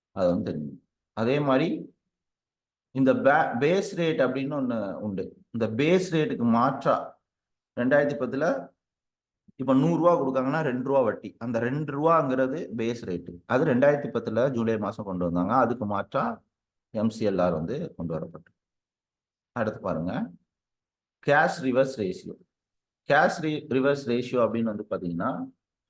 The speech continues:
இப்ப எஸ் பி ஐ ட்ட நூறு கோடி ரூபா இருக்குன்னா, அதுல ஒரு ஆறு கோடி ரூபா பணமா,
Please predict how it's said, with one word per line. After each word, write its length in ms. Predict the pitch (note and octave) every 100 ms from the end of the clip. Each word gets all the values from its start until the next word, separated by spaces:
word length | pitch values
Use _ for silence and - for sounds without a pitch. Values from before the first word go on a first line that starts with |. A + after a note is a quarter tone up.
| _ _ _ _ -
இப்ப 160 | C3+ C#3 C3
எஸ் 140 | C3+ C3
பி 80 | E3+ E3
ஐ 20 | E3+
ட்ட 60 | D#3+ D3
நூறு 220 | D#3+ D#3 C#3
கோடி 160 | C#3+ C3+
ரூபா 120 | C3+
இருக்குன்னா, 300 | G#2+ G#2+ C3+ D#3+ B2+
அதுல 180 | A#2+ D#3 F#3 -
ஒரு 120 | B2+ A#2 A2 C3+
ஆறு 180 | F#3 F3 C#3+
கோடி 180 | C#3 B2+
ரூபா 180 | B2+ D#3 G3+ - _ C3
பணமா, 440 | C#3+ F3+ F3+